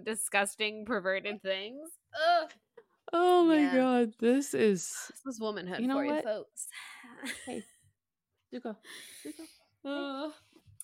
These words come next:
Speaker 1: but yeah, I just I don't know. Sometimes certain things that I watch, I'm just like, "Yeah, I don't know." A man's hands were way too much in this, clearly, because
Speaker 2: Yeah.
Speaker 1: this is not how women actually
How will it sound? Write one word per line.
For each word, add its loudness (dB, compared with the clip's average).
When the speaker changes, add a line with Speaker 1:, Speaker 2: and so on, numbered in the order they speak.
Speaker 1:
but 2
yeah, 4
I 4
just -6
I -8
don't -16
know. -20
Sometimes -12
certain -10
things -18
that -6
I -6
watch, -10
I'm -10
just -10
like, -8
"Yeah, -4
I 6
don't 0
know." -8
A 0
man's 6
hands 2
were 0
way 0
too -6
much -4
in -4
this, -2
clearly, -2
because 6
Speaker 2:
Yeah. 8
Speaker 1:
this 6
is 8
not 10
how 4
women 2
actually 0